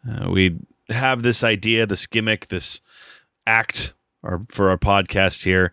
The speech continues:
uh, founded for mainly two reasons. Number one, art is subjective. You can be as over the moon about something or as downright cynical about something as you choose to be if you truly set your mind to it. And number two,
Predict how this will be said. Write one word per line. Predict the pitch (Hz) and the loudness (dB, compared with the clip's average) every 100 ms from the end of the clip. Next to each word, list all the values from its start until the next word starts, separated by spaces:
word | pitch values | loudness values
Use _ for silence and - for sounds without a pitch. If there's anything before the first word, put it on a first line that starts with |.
| - - - _ - | -6 -20 -20 _ -14
uh, | 95 87 85 82 | -8 -4 -2 0
founded | - 196 185 151 139 - - | 2 2 4 2 0 -10 -10
for | - | -2
mainly | 120 120 113 | 0 2 2
two | 101 110 | 0 0
reasons. | 95 92 90 90 | 2 2 2 -2
Number | 90 90 | 0 2
one, | 90 90 87 - - - _ 87 | 2 2 0 -8 -20 -20 _ -2
art | 85 | -2
is | - | -2
subjective. | 78 78 87 - 87 82 | -6 -2 -2 0 0 0
You | 80 | -4
can | 85 | -2
be | 85 | -2
as | 80 - | -2 -2
over | 131 | 2
the | 120 | 2
moon | 110 107 | 2 2
about | 98 98 - | 2 0 0
something | 98 87 92 92 | -2 0 0 2
or | 95 | 0
as | 87 | 0
downright | 95 92 90 - | 2 2 0 0
cynical | - 143 117 104 95 - - - | 0 0 2 0 0 -12 -20 -14
about | 92 95 - | -2 -2 0
something | - 92 92 92 87 113 _ _ - | -2 -2 0 -2 -2 -10 _ _ -12
as | 85 | -6
you | 87 | -2
choose | - 143 - | 2 2 2
to | 90 | 2
be | 87 | 4
if | 82 | 4
you | 87 | 0
truly | - 92 87 | 2 4 4
set | 92 92 | 0 -2
your | 87 | -2
mind | 85 82 | 0 0
to | - 87 | 0 0
it. | 85 | 0
And | 82 85 82 - - - - | -4 -6 -8 -12 -20 -20 -6
number | 135 147 | -2 -2
two, | - 165 156 | 0 2 2